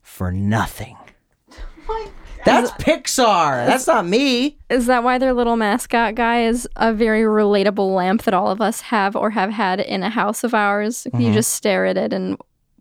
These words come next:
Speaker 3: ponder your existence.
Speaker 1: Mm-hmm, mm-hmm. That's right.
Speaker 3: The point of it all.
Speaker 1: That's right.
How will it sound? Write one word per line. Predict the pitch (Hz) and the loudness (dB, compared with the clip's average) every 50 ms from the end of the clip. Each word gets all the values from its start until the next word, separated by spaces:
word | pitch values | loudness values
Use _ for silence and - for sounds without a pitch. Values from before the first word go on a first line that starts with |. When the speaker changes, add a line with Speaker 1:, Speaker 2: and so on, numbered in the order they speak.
| _ _ | _ _
Speaker 3:
ponder | - 226 240 190 190 202 190 208 | -4 0 0 0 2 0 0 0
your | 208 208 196 190 | 0 0 0 -2
existence. | 208 208 240 233 - 214 - - - 220 196 208 233 - - | -2 -2 -2 -2 -2 -4 -4 -4 -4 -2 0 0 -2 -2 0
Speaker 1:
Mm-hmm, | 117 117 117 110 110 - - - 113 | 0 0 0 0 -2 -2 -4 -4 -2
mm-hmm. | 113 110 110 127 131 127 117 | -2 -2 -2 -4 -6 -6 -8
That's | 104 - - | -8 -6 -4
right. | 127 123 117 | -2 0 0
Speaker 3:
The | 247 220 | 0 -2
point | - - - 220 214 208 208 - | -4 -4 -4 -2 -2 -2 -2 -4
of | 226 226 | -2 -2
it | 196 196 | -2 -2
all. | 202 202 202 208 214 202 226 - - - - | 0 -2 0 0 -2 -2 -4 -6 -8 -12 -12
Speaker 1:
That's | - - - | -12 -10 -6
right. | 113 107 110 110 101 95 | -4 -4 -2 -2 -4 -6